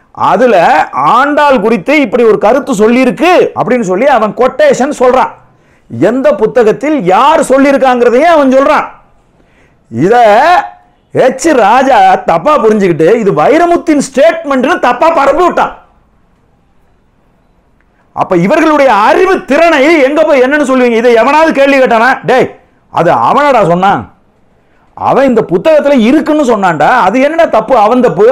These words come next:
அப்படின்னு கேட்கறதுக்கு பாரதிய ஜனதா கட்சியில ஒரு நாதி கிடையாது. முட்டாள் எச் ராஜா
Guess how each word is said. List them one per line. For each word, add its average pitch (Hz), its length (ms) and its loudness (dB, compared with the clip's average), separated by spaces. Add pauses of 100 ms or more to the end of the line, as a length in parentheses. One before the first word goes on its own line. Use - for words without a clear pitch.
அப்படின்னு 254 280 0 (100)
கேட்கறதுக்கு 262 480 0 (100)
பாரதிய 247 380 2
ஜனதா 226 280 0
கட்சியில 214 260 0 (120)
ஒரு 247 120 2 (160)
நாதி 330 280 2
கிடையாது. 180 240 -2 (920)
முட்டாள் 359 560 0
எச் - 180 -2 (100)
ராஜா 302 260 0